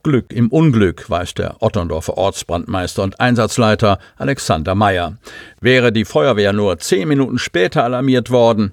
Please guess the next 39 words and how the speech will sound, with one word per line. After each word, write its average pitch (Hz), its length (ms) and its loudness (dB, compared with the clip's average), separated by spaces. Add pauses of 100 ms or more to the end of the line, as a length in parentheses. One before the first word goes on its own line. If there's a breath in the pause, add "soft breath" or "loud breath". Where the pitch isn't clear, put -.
(160)
hätte - 340 -2
es - 280 -8
anders 80 340 -2
ausgesehen. 98 840 -2 (340 loud breath)
So 151 220 0
hatten 151 260 -4
die 127 100 2
Brandschützer 104 680 0
die 113 100 2
Lage 90 340 0
schnell - 280 0
im 98 80 0
Griff. 101 480 -2 (340 loud breath)
Sie 156 200 -2
hatten 185 220 -4
vor - 140 -2
Ort 143 260 0
ein 143 120 -4
Feuer 117 360 2
im 117 140 0
Wohnzimmer 127 520 0
festgestellt. - 880 -10
Das - 140 -8
Gebäude 139 420 4
war 123 240 2
bereits 110 300 0
stark 123 360 -6
verqualmt, 139 600 0
ein 110 180 -4
Sessel 131 500 0 (220 loud breath)
war 107 180 -2
in 110 120 -4
Brand 87 280 -6
geraten. 87 640 -8
Laut 104 280 0
Polizei 127 580 -2
hatte 110 220 -4
das 87 180 -6
Möbelstück 120 560 2